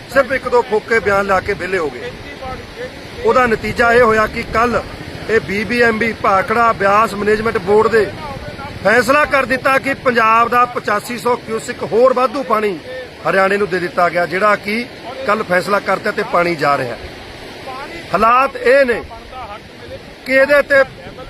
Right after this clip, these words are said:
ਪੰਜਾਬ ਦੇ ਬੀਜੇਪੀ ਦੇ ਲੀਡਰ ਹੁਣ ਕੀ ਕੇਂਦਰ ਅੱਗੇ ਹਿੱਕ ਡਾਹ ਕੇ ਲੜਨਗੇ? ਜਾਖੜ ਸਾਹਿਬ,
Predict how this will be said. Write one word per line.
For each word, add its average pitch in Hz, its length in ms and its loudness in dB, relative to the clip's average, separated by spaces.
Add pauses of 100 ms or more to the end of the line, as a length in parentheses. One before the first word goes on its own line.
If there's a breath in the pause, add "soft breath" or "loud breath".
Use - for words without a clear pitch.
(120)
ਪੰਜਾਬ 220 440 2
ਦੇ 254 120 6 (100)
ਬੀਜੇਪੀ 240 400 0
ਦੇ 240 120 2
ਲੀਡਰ 220 360 -4 (920)
ਹੁਣ 220 100 -2
ਕੀ 262 200 -4
ਕੇਂਦਰ 240 420 2
ਅੱਗੇ 262 140 2
ਹਿੱਕ 233 320 0
ਡਾਹ 247 200 2
ਕੇ 262 120 2
ਲੜਨਗੇ? 269 420 2 (1080)
ਜਾਖੜ 208 320 0
ਸਾਹਿਬ, 277 340 2